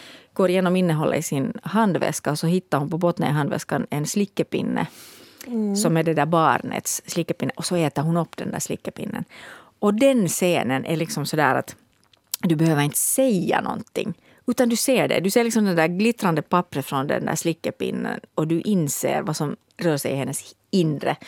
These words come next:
Speaker 1: Och samtidigt den där musiken som väller över en. Helt otrolig scen. Så jo, och där är det också samma sak på något sätt att man kommer igenom den där känslan som betraktare.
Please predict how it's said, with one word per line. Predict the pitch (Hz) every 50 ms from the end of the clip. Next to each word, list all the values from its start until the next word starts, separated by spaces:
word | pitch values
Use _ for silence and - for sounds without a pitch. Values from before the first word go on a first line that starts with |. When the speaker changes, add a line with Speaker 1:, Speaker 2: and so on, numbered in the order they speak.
| - -
Speaker 1:
Och | - - - 180 170
samtidigt | 170 160 156 - 160 147 147
den | - 143 139 139
där | 147 147 147 - - - - - - - - - - - - _ _ _ _ - - -
musiken | - 185 190 185 175 - - 208 180 151 - - 131 127
som | 131 - 151 139
väller | 139 147 135 135 - - -
över | 131 - - -
en. | - 113 - - - - - - _
Helt | _ - - - 196 180 - 151 - -
otrolig | - - - - - - - -
scen. | - - - - - 196 175 _ _ - - - - - - - -
Så | - - 220
jo, | 233 247 240
och | 202 - - 220
där | 226 233 220
är | 208
det | 208 226
också | 233 - - - 202
samma | 220 214 208 185
sak | 190 180 -
på | - 196
något | 190 180 -
sätt | 196 - -
att | 190 208 - -
man | 196 202 202 196
kommer | - - 233 226 208 202 196 202
igenom | 208 208 208 214 240 233 214 180 143 - - - _ _ _ _ -
den | - 170 151 143
där | 135
känslan | 135 - - 143 139 135 - - - - - 156
som | 160 131 147 147 143
betraktare. | 147 139 - - 139 135 - - - - - - -